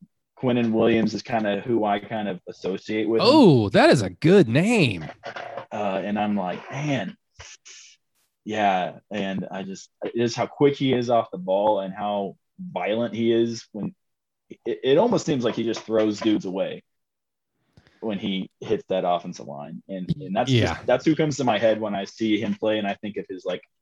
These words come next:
Speaker 1: his ceiling is like a Quinnen Williams type guy.
Speaker 2: I like that.
Speaker 1: And
Speaker 2: Yeah,
Speaker 1: I
Speaker 2: no
Speaker 1: really liked his, uh, thigh pads in that spring game with, like,
Speaker 2: <laughs>
Speaker 1: Jason and, and, and the, oh, who was the other? The, the horror
Speaker 2: Freddie.
Speaker 1: movie guys. Uh, Freddie,
Speaker 2: Uh,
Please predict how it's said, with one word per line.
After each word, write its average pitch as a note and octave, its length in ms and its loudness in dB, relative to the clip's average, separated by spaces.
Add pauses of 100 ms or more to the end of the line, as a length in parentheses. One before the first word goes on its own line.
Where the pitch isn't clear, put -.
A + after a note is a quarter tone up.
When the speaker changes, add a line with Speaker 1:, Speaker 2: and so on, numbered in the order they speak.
(200)
Speaker 1:
his G#2 160 -4
ceiling A2 500 -2
is F#2+ 200 -4
like F2+ 160 -6
a E2+ 180 -10
Quinnen F2+ 320 -6
Williams E2+ 320 -12
type - 280 -10
guy. - 560 -18 (380)
Speaker 2:
I G#2 60 -10
like A2 260 -2
that. G#2+ 340 0 (540)
Speaker 1:
And D3+ 100 8
Speaker 2:
Yeah, D3 120 10
Speaker 1:
I C3+ 40 8
Speaker 2:
no C#3 100 10
Speaker 1:
really B2+ 120 8
liked A2 240 2
his, G2+ 200 -4
uh, F#2 240 0 (220)
thigh G#2+ 180 0
pads F#2+ 360 -2
in F#2+ 80 -8
that F2 120 -10
spring F#2+ 320 -8
game F2 240 -8
with, E2+ 120 -14
like, E2+ 120 -6
Speaker 2:
<laughs> B2+ 200 0
Speaker 1:
Jason F#2 440 -10
and, F2 300 -10
and, F2+ 340 -10
and E2+ 300 -10
the, E2 340 -8 (300)
oh, G2 180 -8
who A#2 140 -4
was G#2+ 100 -6
the G2 120 -8
other? - 140 -10 (380)
The, - 160 -8 (220)
the - 80 -4
horror D3+ 180 4
Speaker 2:
Freddie. C3 120 8
Speaker 1:
movie G#2 220 2
guys. F2+ 360 -8
Uh, D#2+ 100 -12 (280)
Freddie, C3 160 4
Speaker 2:
Uh, A#2 120 6